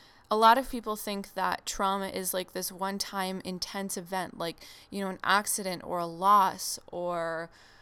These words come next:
um, whatever that may be. And that is intense trauma, right? And that is so heartbreaking for the people that that happens to.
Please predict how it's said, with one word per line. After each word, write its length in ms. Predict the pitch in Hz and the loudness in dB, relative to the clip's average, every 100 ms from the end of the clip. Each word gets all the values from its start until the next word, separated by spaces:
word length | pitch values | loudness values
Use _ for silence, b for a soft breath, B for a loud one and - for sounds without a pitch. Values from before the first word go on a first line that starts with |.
| B | B
um, 640 | 196 196 180 170 160 160 196 - - | -4 0 0 -2 -8 -12 -14 -18 -6
whatever 500 | 208 226 247 240 240 | 2 6 6 4 0
that 180 | 220 196 | 0 -2
may 160 | 196 | -4
be. 300 | 180 208 180 | -6 -6 -6
And 220 | - 185 202 | -6 -4 0
that 240 | 214 233 | 2 2
is 240 | 214 196 - b b | 0 -2 -6 b b
intense 500 | - 202 - 202 185 | -8 -8 -6 -4 -4
trauma, 320 | - 202 175 - | -4 -6 -8 -2
right? 260 | 180 196 | -2 -2
And 160 | 202 196 | -2 0
that 240 | 202 - | 0 0
is 300 | 214 196 190 B B B B | 0 -2 -2 B B B B
so 640 | - - 254 240 254 254 - | 0 4 6 6 4 2 -4
heartbreaking 760 | - - 214 214 202 190 185 175 | -14 -2 -2 0 -4 -4 -10 -10
for 160 | - | -10
the 80 | 196 | -8
people 260 | 190 202 208 | -8 -8 -6
that 140 | 208 | -6
that 120 | 208 - | -6 -6
happens 480 | 196 185 190 185 | -4 -4 -6 -6
to. 340 | - 202 185 | -4 -6 -10